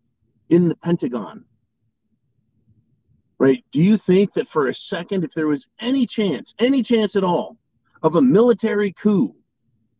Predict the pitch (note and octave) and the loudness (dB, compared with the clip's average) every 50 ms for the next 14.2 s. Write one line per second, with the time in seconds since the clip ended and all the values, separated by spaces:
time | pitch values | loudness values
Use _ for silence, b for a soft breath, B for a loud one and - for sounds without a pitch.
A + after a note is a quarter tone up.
0 | _ _ _ _ - D#3+ E3 - - - G3 A3 A3+ - A3 G3 F#3+ F3+ F3 D#3 | _ _ _ _ -2 -2 -2 -2 0 0 2 2 2 2 2 0 0 0 -2 -4
1 | C#3 E3 G3 G#3 G3+ A3 A3 G3 - - - G#3+ G#3+ - - E3+ D#3 D3 C3+ C3 | -4 -4 -4 -4 -2 -2 -2 -2 -4 -4 -2 -2 -2 0 -2 -2 0 0 0 0
2 | B2+ - - - D#3 D#3 D3 C#3+ D3 C#3+ C#3 C3+ - _ _ _ _ _ _ _ | -2 -4 -2 0 2 2 2 2 2 0 0 -2 -6 _ _ _ _ _ _ _
3 | _ - - - - G3+ F#3 - _ _ _ _ _ - D#3+ D3 - - F#3+ A3 | _ -20 -10 -2 0 0 0 0 _ _ _ _ _ -4 -4 -4 -2 0 0 0
4 | A3 G3+ G#3 G3 F#3 F#3 F#3+ F#3 F#3 F3+ E3 - _ - F3+ G3+ A3 G3 - - | 2 2 2 2 4 4 4 4 4 4 2 0 _ 0 0 0 0 -2 -4 -6
5 | C#3+ A#2+ G2 F2 - - - - - - _ _ _ _ _ _ _ _ _ _ | -4 -4 -4 -6 -12 -14 -18 -18 -18 -20 _ _ _ _ _ _ _ _ _ _
6 | - B2+ D3+ E3 E3 E3+ F3 E3+ D#3 C#3 C3 A#2+ _ _ _ _ _ _ B2+ C3+ | -4 0 0 2 2 2 2 2 0 0 -2 -6 _ _ _ _ _ _ 0 0
7 | B2+ C3 D#3 F3 E3+ D#3 - - - A2 F#2+ E2+ D#2 _ _ _ _ _ _ _ | 0 2 2 2 2 2 -2 -4 -12 -12 -12 -14 -18 _ _ _ _ _ _ _
8 | _ _ _ _ _ _ _ _ _ _ _ _ _ _ _ _ _ _ _ _ | _ _ _ _ _ _ _ _ _ _ _ _ _ _ _ _ _ _ _ _
9 | _ _ _ _ _ _ _ _ _ _ _ _ _ - A#2+ A#2+ C3+ C#3 C3+ C3+ | _ _ _ _ _ _ _ _ _ _ _ _ _ -4 -2 0 2 2 2 2
10 | C3 B2+ A#2+ - - C3+ B2+ A2+ A2 - - C3+ B2 B2 D#3 E3+ - F#3 F3+ - | 0 -2 -4 -4 -2 -2 -2 -2 -4 -6 -6 -6 -4 -2 -2 0 2 2 0 0
11 | - F3+ D3+ - F3 D#3+ D3+ D#3 C#3+ C3+ C#3 C#3+ D#3 - F3 D3+ D#3 E3 F3+ F3+ | -2 -6 -2 0 0 0 2 2 2 2 2 0 -2 -4 -4 -2 0 0 0 2
12 | D#3+ C3+ A#2 - _ _ _ - E3 C3 B2+ C#3+ D#3 - - - E3+ D#3+ C#3+ - | 0 0 -2 -2 _ _ _ -8 -8 -6 -4 -6 -6 -6 -6 -4 -2 -2 -2 0
13 | - E3 D#3 D3+ C#3+ D3 D#3+ - - A2+ - - D3+ D3+ D3+ C#3+ A#2+ - C#3 C#3 | 0 0 0 2 2 0 0 -2 -4 -6 -2 0 2 2 2 2 0 -2 -2 -2
14 | D3 E3 F#3+ G3+ | -2 0 -2 -4